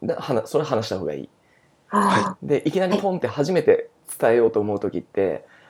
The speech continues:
Speaker 1: こう、今まで言いもしなかったことを言おうかなって思う時って躊躇があるんですよ、絶対に。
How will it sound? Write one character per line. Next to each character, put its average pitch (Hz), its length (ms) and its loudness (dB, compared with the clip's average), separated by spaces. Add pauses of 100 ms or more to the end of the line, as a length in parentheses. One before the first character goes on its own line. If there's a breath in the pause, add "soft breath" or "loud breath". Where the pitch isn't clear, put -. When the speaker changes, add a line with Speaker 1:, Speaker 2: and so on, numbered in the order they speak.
(160 soft breath)
Speaker 1:
こ 110 120 2
う、 98 60 2
今 147 160 2
ま 170 100 -2
で 113 240 2
言 190 100 0
い 190 40 0
も 147 80 -2
し 123 120 -4
な 120 100 0
か 104 80 2
っ - 40 -4
た 98 100 -2
こ 95 100 0
と 113 100 2
を - 20 6
言 107 180 2
お 147 40 2
う 147 40 -2
か 101 120 -2
な 101 80 -2
っ - 100 -8
て - 80 0
思 98 180 0
う 85 40 -4
時 87 180 -4
っ - 20 -4
て - 140 -4
躊 - 220 -2
躇 - 160 4
が 87 80 4
あ - 20 4
る 87 80 0
ん 80 60 -6
で - 80 -4
す - 80 -4
よ、 - 60 -2
絶 - 180 -6
対 76 160 -4
に。 71 120 -8